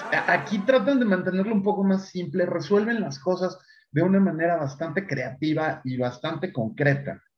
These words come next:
Entonces, te sigue resultando verosímil el hecho de, de que van, vienen, regresan, de que si John Connor era o ya no era, este,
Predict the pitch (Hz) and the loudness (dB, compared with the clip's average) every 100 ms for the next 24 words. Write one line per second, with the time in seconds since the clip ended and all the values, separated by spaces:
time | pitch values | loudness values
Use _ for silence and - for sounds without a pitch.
0 | _ _ - 139 190 180 202 - _ _ | _ _ -2 2 2 2 -2 -4 _ _
1 | 190 - 247 254 311 240 - 175 165 175 | -2 -2 -8 -8 -6 -6 -4 -4 -2 2
2 | 196 196 170 147 139 165 160 165 151 - | 4 2 2 -2 -2 -6 -6 -4 -6 -2
3 | 135 143 143 160 160 139 120 - _ _ | 2 4 2 -2 0 0 -2 -8 _ _
4 | _ 135 135 143 131 135 165 165 165 151 | _ 0 2 2 2 2 0 0 0 -2
5 | 160 165 151 131 131 143 139 147 139 127 | -2 -2 -4 -2 0 0 0 0 -2 -2
6 | 127 120 135 139 151 139 151 147 139 143 | -8 -8 -4 -4 -4 -4 -4 0 2 4
7 | 139 139 131 139 135 131 135 135 139 - | 4 4 4 4 4 4 2 0 -4 -14
8 | _ _ - 123 123 - - - 123 120 | _ _ -6 -4 -4 -6 -6 -2 0 -2